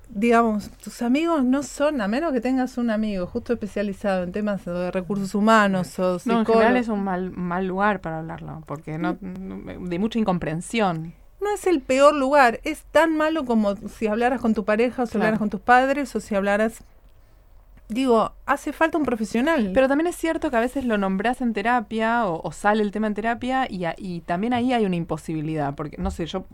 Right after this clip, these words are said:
Speaker 2: yo por lo menos, digo, lo pienso desde el lugar del psicoanálisis, pues yo me psicoanalizo. Hay una parte donde el psicoanalista te <laughs> puede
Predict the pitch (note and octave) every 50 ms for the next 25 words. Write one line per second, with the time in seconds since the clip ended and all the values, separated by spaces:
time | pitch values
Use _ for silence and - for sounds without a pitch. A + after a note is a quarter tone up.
0 | F3 - - - - - - - - D3+ D#3+ E3+ G#3 A3+ A3 G#3 - - E3 E3+
1 | E3 E3 D#3 D#3 C#3+ - E3+ F3+ F3 G3 F3 D#3 D3 D3+ D3 D3 D3 D#3 E3+ F3
2 | F3 F3 - F3+ D#3 E3 D#3 E3+ F#3+ G3 F#3+ F3+ - D#3 D3+ E3+ F3 D#3 E3+ D#3
3 | D#3 C#3+ C#3+ C#3+ C#3+ D3 - - B2+ - - - - - - - - - - -
4 | - D3 F#3 A3 A#3+ A#3 G#3+ A3 A#3 B3+ B3 G#3+ - F#3 E3+ D#3+ D#3 D3+ D3 -
5 | E3 D#3+ D#3+ D#3 F3+ A3+ - A#3+ A3 F3+ E3 E3 F3 - F#3